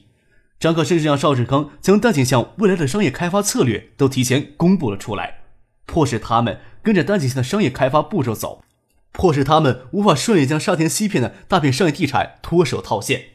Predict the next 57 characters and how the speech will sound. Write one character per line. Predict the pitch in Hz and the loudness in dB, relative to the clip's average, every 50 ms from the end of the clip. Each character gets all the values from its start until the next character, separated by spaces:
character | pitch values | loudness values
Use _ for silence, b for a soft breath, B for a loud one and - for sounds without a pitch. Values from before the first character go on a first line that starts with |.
| _ _ _ _ _ _ _ _ _ _ _ _ _ _ _ _ | _ _ _ _ _ _ _ _ _ _ _ _ _ _ _ _
丹 | 160 175 | 2 4
景 | 170 170 165 | 4 4 4
巷 | - 175 165 165 | 4 2 2 4
未 | 175 165 | 4 4
来 | 156 165 | 4 4
的 | 160 | 2
商 | 127 - 175 185 | 2 4 4 4
业 | 143 120 | 2 2
开 | - 131 131 | 2 2 2
发 | 127 131 135 139 - B B B B B B B | 4 6 4 4 4 B B B B B B B
是 | - - - - | 0 2 2 2
采 | - 151 196 | 4 4 2
取 | 160 - 131 110 - - _ _ | 4 2 0 -2 -4 -6 _ _
只 | - - 139 139 | -4 -2 0 0
租 | 131 156 220 196 | 0 0 -2 -4
不 | 208 - 143 180 | -4 -2 -2 -2
售 | 175 - - - | 0 2 2 2
的 | 120 | 2
策 | - - - 147 107 | 0 -2 -2 -4 -4
略， | 98 92 - - - - - - _ _ | -4 -6 -8 -12 -18 -20 -20 -20 _ _
主 | - 135 | -2 0
要 | 127 | 0
是 | 127 131 | 0 0
从 | 123 - 131 135 139 | -2 -2 -2 -2 2
保 | - 107 104 | 2 2 2
护 | - 135 127 | 2 0 -4
古 | 127 - 110 104 | -4 -6 -8 -6
街 | 107 139 143 | -4 -4 -4
的 | 135 | -2
角 | 127 113 95 | -2 -4 -4
度 | 107 117 | -4 -4
去 | - - 123 | -6 -6 -8
考 | 127 - - - - - | -8 -10 -12 -14 -10 -10
虑。 | 117 98 - - _ _ _ _ _ _ _ _ _ _ | -10 -10 -10 -14 _ _ _ _ _ _ _ _ _ _
另 | 117 127 127 123 | 0 2 4 4
外， | 117 104 B B B B B B | 4 2 B B B B B B
世 | - - - 254 | -6 0 2 2
界 | 254 196 | 2 4
景 | 147 143 | 2 2
湖 | 131 185 208 | 2 2 0
给 | - - 127 | 0 0 0
丹 | 131 175 180 165 | 2 2 2 2
景 | 127 | 2
巷 | 131 143 117 - - - - | 2 0 0 -2 -6 -12 -16
所 | - - - 127 127 127 | -10 -4 0 0 0 2
占 | 190 175 | 2 2
的 | 147 127 | 2 0
资 | 127 165 170 - | 0 0 0 0
金 | - 170 180 - - | 0 -2 -2 -2 -2
仅 | - 175 196 | 0 0 2
由 | 214 | 2
景 | 214 - 120 110 95 | 0 -2 -4 -4 -4
湖 | - 123 139 - - - - | -2 -4 -4 -4 -6 -6 -2
额 | 120 127 | -2 0
外 | 120 160 127 | 2 2 0
提 | 127 - 123 | 0 -2 -2
供， | 123 151 127 - - - | 0 0 0 -2 -4 -12